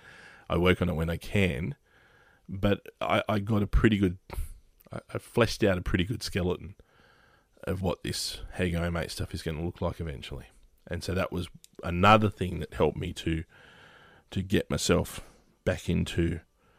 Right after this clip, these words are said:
uh, you know, feeling better. Um, writing the How You Going, Mate material, restarting the podcast in Ju-, in July.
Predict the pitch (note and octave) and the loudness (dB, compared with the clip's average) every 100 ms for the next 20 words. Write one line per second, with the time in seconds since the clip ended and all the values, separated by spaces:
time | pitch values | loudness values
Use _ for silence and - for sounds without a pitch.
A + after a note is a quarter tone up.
0 | _ _ _ _ _ _ _ - E2+ E2 | _ _ _ _ _ _ _ -8 -4 -4
1 | - _ _ - F2+ D2+ F2 - - - | -4 _ _ -4 -2 0 -4 -6 -18 -20
2 | - - F#2+ F#2 F2+ F2+ F2 - - - | -4 4 4 4 -2 -4 -4 -4 -10 -20
3 | - - - - E2+ D#2+ - A#2+ - _ | -20 -20 -14 -6 -2 -2 -4 -10 -16 _
4 | - G#2 G2+ A2 G#2+ F#2+ F2+ F2 F2 F2+ | 4 8 10 10 8 6 4 4 4 0
5 | F2 F2 - - - E2+ E2 E2+ - - | 0 -2 -4 -6 -2 0 0 -4 -10 -20
6 | - - - - - G#2+ C#3+ - B2 A2+ | -20 -20 -20 -12 6 8 8 6 6 6
7 | G2 F2+ - F#2 F#2 - F2 - - - | 2 0 -2 -2 -4 -8 -8 -10 -14 -18
8 | - - - - - - F2+ F2 F2 F#2 | -20 -20 -20 -20 -20 -8 -2 -2 0 0
9 | E2 E2+ E2 F2 E2 D2+ - | 0 -2 -2 -4 -4 -4 -6